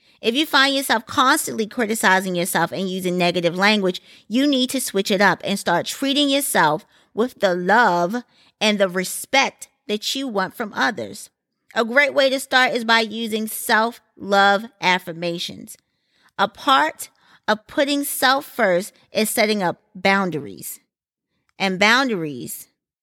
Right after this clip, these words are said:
are essential when it comes to emotional self-care. If you have a problem putting yourself first, then maybe you also struggle with enforcing boundaries that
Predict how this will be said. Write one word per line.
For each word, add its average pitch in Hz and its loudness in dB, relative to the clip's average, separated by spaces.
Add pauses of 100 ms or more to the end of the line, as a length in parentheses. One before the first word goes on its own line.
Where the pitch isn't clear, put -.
(460)
are 180 6
essential 175 0
when 156 -2
it 156 -4
comes 175 -2
to 180 -6
emotional 170 -2
self-care. 147 -4 (840)
If 202 -2
you 269 -4
have 247 2
a 226 -4
problem 277 0
putting 247 -4
yourself 233 -2
first, 277 -2 (300)
then 269 2
maybe 285 2
you 302 -6 (260)
also 247 0
struggle 254 0
with 254 0
enforcing 240 -4
boundaries 220 0 (420)
that 220 2